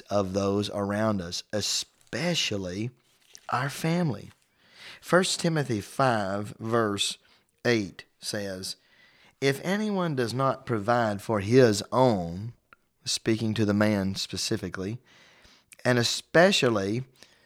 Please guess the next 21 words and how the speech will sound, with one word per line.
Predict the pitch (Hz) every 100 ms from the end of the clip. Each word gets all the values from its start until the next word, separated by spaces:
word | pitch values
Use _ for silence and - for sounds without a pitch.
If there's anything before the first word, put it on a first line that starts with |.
| _ -
for | - 135 127
those | 131 139
of | 123
his | 110
own, | 113 135 151 151 131 - _ _ _ _
excuse | 101 - - 107
me, | 95 95
especially | 101 - 147 170 - 139
for | 127
those | 120 123 117
of | - 113 95
his | 139 180 165
household, | 123 104 95 95 92 87 110 - _ _ _ - -
he | - 143
has | 139 123 101
denied | 104 95 92 113 135 147 147
the | 165
faith | - 113 95 101 139 - - _ - - -
and | 135 135
is | 123 104
worse | 104 104 135 180 110 104 147 - -